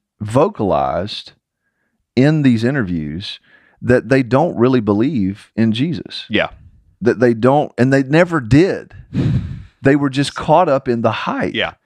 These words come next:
Speaker 1: That to me is scary.
Speaker 2: It was the cool thing to do, and they did it.
Speaker 1: Yes.
Speaker 2: Yeah.
Speaker 1: You know, uh, my, um,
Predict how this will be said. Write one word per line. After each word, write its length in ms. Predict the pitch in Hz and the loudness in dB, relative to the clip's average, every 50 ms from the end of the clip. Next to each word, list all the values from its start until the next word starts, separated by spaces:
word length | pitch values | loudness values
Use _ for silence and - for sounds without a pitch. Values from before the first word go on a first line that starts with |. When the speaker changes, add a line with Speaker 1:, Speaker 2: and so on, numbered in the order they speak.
| _ _ _ _ _ _ - | _ _ _ _ _ _ 2
Speaker 1:
That 220 | - 190 254 - | 2 4 4 2
to 100 | - - | -2 -2
me 200 | 233 208 220 240 | 0 0 2 2
is 120 | 233 170 131 - | 2 0 0 -2
scary. 520 | - - - - 175 226 320 339 277 - | -4 -2 0 0 0 0 0 -2 0 0
Speaker 2:
It 80 | 147 156 | 2 2
was 180 | 156 151 135 120 | 2 0 0 -2
the 100 | 131 120 | -6 -4
cool 340 | - - - 165 180 180 | -2 0 0 2 2 2
thing 300 | 165 - - 151 147 147 139 | 0 0 -2 -2 -2 0 0
to 120 | - 147 | -2 -2
do, 340 | 127 110 104 98 92 95 95 | 0 0 0 0 0 0 0
and 200 | - 101 104 104 | -2 -2 -2 0
they 100 | 98 95 | -2 -2
did 180 | 95 101 110 95 | -2 -4 -6 -8
it. 220 | 73 - - - - _ _ | -8 -12 -14 -20 -20 _ _
Speaker 1:
Yes. 480 | - 233 339 349 - 95 - - - - | -2 0 2 2 2 0 -4 -8 -6 -2
Speaker 2:
Yeah. 200 | 101 98 80 - - _ _ _ _ _ _ | -2 -2 -2 -2 -6 _ _ _ _ _ _
Speaker 1:
You 100 | - 147 175 | 0 2 4
know, 160 | 170 160 - - | 4 4 2 0
uh, 100 | - 143 - | -6 -10 -10
my, 360 | - 135 160 180 190 180 170 - _ - - - - _ _ _ - | -2 0 2 2 4 2 0 -4 _ -18 -20 -20 -20 _ _ _ 0
um, 480 | - 123 113 110 107 101 95 95 - | 2 4 4 4 2 2 0 -4 -10